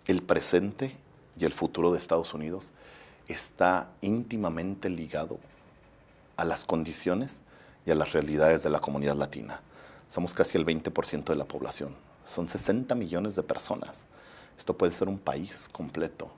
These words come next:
Entonces, este, ese es un elemento importante. Vamos a crecer al ser el treinta por ciento de la población. Pero desde la perspectiva política, somos un, una comunidad muy clave. Nadie puede llegar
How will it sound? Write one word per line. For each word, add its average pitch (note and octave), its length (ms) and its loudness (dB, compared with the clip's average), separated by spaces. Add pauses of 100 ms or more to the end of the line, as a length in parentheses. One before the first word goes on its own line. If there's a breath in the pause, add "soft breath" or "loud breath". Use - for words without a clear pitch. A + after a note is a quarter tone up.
(640 loud breath)
Entonces, F2 720 2
este, - 420 0
ese F#2 200 -2
es - 100 -6
un G2 80 2
elemento E2+ 420 2
importante. E2+ 760 -2
Vamos F#2 340 0
a F2 60 2
crecer F2+ 320 0
al F2+ 100 4
ser F#2 160 0
el F#2 100 0
treinta F2+ 320 -6
por - 140 -4
ciento E2+ 360 -2
de D2+ 60 4
la C2+ 100 -2
población. D2+ 600 -4 (640 loud breath)
Pero F2+ 160 10
desde F2+ 300 4
la F2 160 4
perspectiva A#2+ 720 -4
política, F#2+ 720 -4 (260)
somos A2 760 0 (380)
un, G2 480 0 (400)
una G#2 200 0
comunidad E2 420 4
muy F2 180 -2
clave. - 480 -4 (680 loud breath)
Nadie G#2+ 340 6
puede A2+ 400 4
llegar E2 560 0